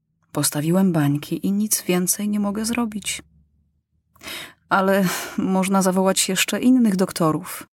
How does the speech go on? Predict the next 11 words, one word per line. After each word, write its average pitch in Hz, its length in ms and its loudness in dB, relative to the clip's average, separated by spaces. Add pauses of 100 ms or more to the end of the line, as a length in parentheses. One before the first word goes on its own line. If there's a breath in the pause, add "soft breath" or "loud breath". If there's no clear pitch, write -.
(2000)
Ministrowie 196 500 2
posłuchali 170 640 -2
rady. 139 400 -6 (500)
Wezwali 180 400 2
sławnych 165 400 0
doktorów 156 500 -4
na 147 120 0
naradę, 151 640 -2
jak 190 320 -4
uratować 165 500 -4
króla. 160 420 -10